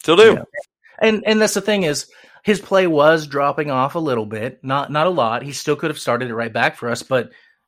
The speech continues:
Speaker 2: the amount of money he wanted was gonna be too much for our roster. And so, uh, you know, we let him go to
Speaker 1: Kinda like the Mears situation.
Speaker 2: Yeah.
Speaker 1: Yeah. So still pretty good. And, and he ended up winning again, didn't he, <laughs> with Atlanta?
Speaker 2: Yeah.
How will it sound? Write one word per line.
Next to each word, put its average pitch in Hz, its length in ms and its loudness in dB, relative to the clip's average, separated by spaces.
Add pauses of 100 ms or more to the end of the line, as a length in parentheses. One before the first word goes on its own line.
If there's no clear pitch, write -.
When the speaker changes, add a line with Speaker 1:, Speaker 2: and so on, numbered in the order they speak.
(100)
Speaker 2:
the 135 100 -4
amount 143 260 2
of 131 80 0
money 139 380 -2
he 135 100 -4
wanted 110 360 -4
was 113 140 -8
gonna 110 140 -6
be 104 100 -10
too 131 240 -10
much 113 220 -4
for 107 160 -8
our 104 120 -8
roster. 131 640 -4 (400)
And 123 160 -6
so, 110 880 -6
uh, 117 220 -10 (120)
you 110 100 -12
know, 101 100 -10
we 113 180 -14
let 107 160 -12
him 107 100 -12
go 117 320 -8 (100)
to 117 160 -14
Speaker 1:
Kinda 107 140 0
like 110 160 2
the 101 80 4
Mears 95 320 2
situation. 80 600 -6 (560)
Speaker 2:
Yeah. 330 300 -6 (460)
Speaker 1:
Yeah. 92 220 -2 (200)
So - 140 -12
still 135 280 2
pretty 190 200 0
good. 170 380 6 (380)
And, 98 220 -8
and 92 340 -6 (460)
he 120 100 -4
ended 143 160 2
up 95 120 -8
winning 120 300 2
again, 92 260 -2
didn't 113 180 -4
he, 120 280 0
<laughs> - 20 -4
with 196 160 0
Atlanta? 135 460 0 (1400)
Speaker 2:
Yeah. 135 180 -10